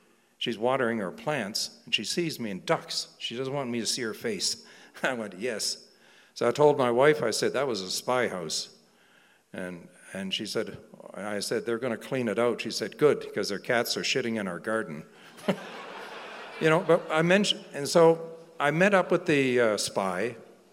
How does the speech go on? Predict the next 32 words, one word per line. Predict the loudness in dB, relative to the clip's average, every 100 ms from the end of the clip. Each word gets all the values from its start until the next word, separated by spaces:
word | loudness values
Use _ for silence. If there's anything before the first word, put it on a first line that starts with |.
| -20 -20 -20 -20
Four | 0 4
or | 4
five | 6 4 4
years | 4 2 4
later, | 2 4 0 -4 -10 -20 -20 -20 _
he's | -4 0
in | 2
a, | 2 0
he's | -8 -6
in | -4
a | 0
retirement | -2 0 0 2 -2 -4
community | -2 -2 -2 -4
in, | -6 -10
near | -8 -8
Chatham, | -2 0 0 0 -4
New | -4
Brunswick. | -4 -4 -6 -10 -14 _ -12
I | -6
shouldn't | -4 -4 -6
be |
telling | -4 -4 -4
you | -6
this, | -6 -8 -6
it |
should | -10 -10
be |
secret, | -8 -8 -8 -10 -10
but | -10 -12 -18 _ -20 -20 -20 -16
who | -12 -8
cares? | -4 -4 -4 -6 -6
<laughs> | -4